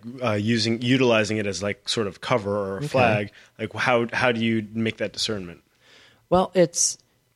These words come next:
Speaker 2: it's kind of like if you took a scientific paper and tried to make it say something that it was never really meant to say.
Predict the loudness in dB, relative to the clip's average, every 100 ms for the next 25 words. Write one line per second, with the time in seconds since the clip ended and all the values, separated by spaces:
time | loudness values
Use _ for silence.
0 | _ _ _ _ _ _ -4 0 2 2
1 | 2 2 2 0 0 2 2 2 2 2
2 | 0 -2 0 0 2 0 0 -6 -2 2
3 | 4 4 2 -4 _ _ -2 0 2 2
4 | 2 0 0 2 4 2 2 4 4 4
5 | 4 4 2 2 4 4 6 6 6 6
6 | 4 0 -4 0 2 0 -8